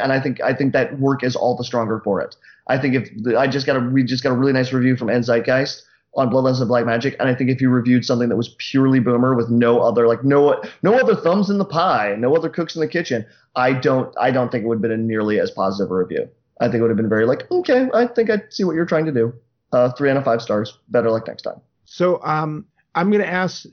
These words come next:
Speaker 2: we have two questions left in this part, but I'm gonna ask to try to make the answers a little quicker.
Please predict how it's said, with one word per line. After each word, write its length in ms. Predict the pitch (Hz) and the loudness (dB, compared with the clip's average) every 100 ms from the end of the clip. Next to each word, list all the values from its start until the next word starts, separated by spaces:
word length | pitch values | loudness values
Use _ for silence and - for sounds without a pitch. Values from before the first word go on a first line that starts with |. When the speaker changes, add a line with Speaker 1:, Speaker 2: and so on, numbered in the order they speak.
| 170 170 | -8 -2
Speaker 2:
we 140 | 170 | 0
have 140 | 165 | 0
two 160 | - 220 | -2 -6
questions 520 | 214 190 180 185 165 | -2 -4 -2 -6 -2
left 240 | 139 147 156 | -2 -2 -2
in 80 | 139 | -2
this 160 | 131 | -4
part, 340 | - 123 113 - | -2 -2 -2 -2
but 140 | 117 | -4
I'm 120 | 120 | 0
gonna 140 | 139 127 | 0 0
ask 420 | 98 127 127 - | 0 -2 -4 -8
to 320 | - 123 110 | -2 0 0
try 320 | 110 - 135 | -2 -2 -2
to 60 | 131 | 0
make 260 | 135 131 - | -2 -2 -2
the 180 | 117 | -2
answers 560 | 92 123 123 135 120 110 - | 0 -2 -2 -2 -2 -4 -4
a 60 | |
little 300 | 107 117 120 | 0 2 0
quicker. 520 | 113 135 143 190 196 | 0 -2 0 -2 -4